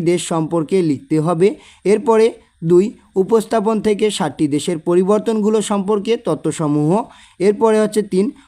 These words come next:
পরিবর্তনগুলো সম্পর্কে আমার অনুভূতি। এরপরে চার, অন্য কোনো দেশ এই পরিবর্তনগুলো থেকে যা শিখতে পারে বলে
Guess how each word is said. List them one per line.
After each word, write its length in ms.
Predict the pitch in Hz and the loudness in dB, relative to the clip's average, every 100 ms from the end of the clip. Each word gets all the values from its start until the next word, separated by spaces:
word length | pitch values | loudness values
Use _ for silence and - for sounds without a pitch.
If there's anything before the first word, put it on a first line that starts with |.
| - | -4
পরিবর্তনগুলো 760 | 175 202 202 220 220 214 208 214 | 2 4 2 0 -2 0 0 0
সম্পর্কে 480 | 202 165 131 139 147 | -2 -4 -2 -4 -2
আমার 220 | 135 135 139 | -2 -2 0
অনুভূতি। 540 | 147 180 175 202 233 - - _ | 0 0 2 0 0 -4 -10 _
এরপরে 380 | 170 180 185 170 | -2 0 2 0
চার, 260 | 160 151 175 262 _ - | 0 -2 -2 -4 _ -4
অন্য 240 | 170 208 226 | 0 2 0
কোনো 220 | 208 220 214 | 0 -2 2
দেশ 220 | 202 170 165 175 | 2 2 -2 -2
এই 80 | |
পরিবর্তনগুলো 840 | 156 165 170 180 202 214 214 208 214 | 0 2 2 2 0 0 0 0 0
থেকে 280 | 208 190 208 | 0 0 0
যা 180 | 151 143 | 0 -4
শিখতে 380 | - 151 - 208 | -4 -8 -2 0
পারে 220 | 196 208 214 | 2 2 2
বলে 280 | 160 147 | 0 0